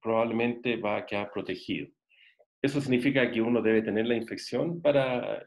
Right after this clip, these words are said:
quedar protegido a futuro? Bueno, en ausencia de vacuna probablemente sí, pero justamente,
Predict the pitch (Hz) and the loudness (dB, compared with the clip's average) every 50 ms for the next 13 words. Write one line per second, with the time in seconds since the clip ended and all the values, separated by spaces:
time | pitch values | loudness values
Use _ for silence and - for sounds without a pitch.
0 | - - 117 117 120 - 127 120 - 107 - - 135 120 120 - - 110 - 120 | -10 -2 -2 -2 0 0 -4 -6 -6 -8 -4 0 0 0 0 -2 -6 -6 -2 0
1 | 123 143 147 165 185 180 - _ _ _ _ - - - _ _ _ _ _ _ | 0 0 2 0 -2 -2 -8 _ _ _ _ -20 -20 -20 _ _ _ _ _ _
2 | _ _ - 117 110 90 82 82 82 80 82 - - 139 139 139 139 147 131 117 | _ _ 0 0 2 2 0 0 -2 -2 -4 -2 0 0 0 2 2 0 2 2
3 | 107 - - 123 135 139 139 135 143 107 107 110 110 113 110 107 107 - - 101 | 0 0 -2 -4 0 2 0 2 2 0 0 2 2 0 0 0 -2 -2 -4 -10
4 | 95 - - - - - _ _ _ - - - - - 123 - - 135 127 127 | -12 -10 -12 -14 -14 -14 _ _ _ -18 -18 -16 -14 -14 -14 -8 -8 -4 -2 0
5 | 123 123 123 123 135 139 135 139 - | 0 0 0 -2 -4 -4 -4 -6 -10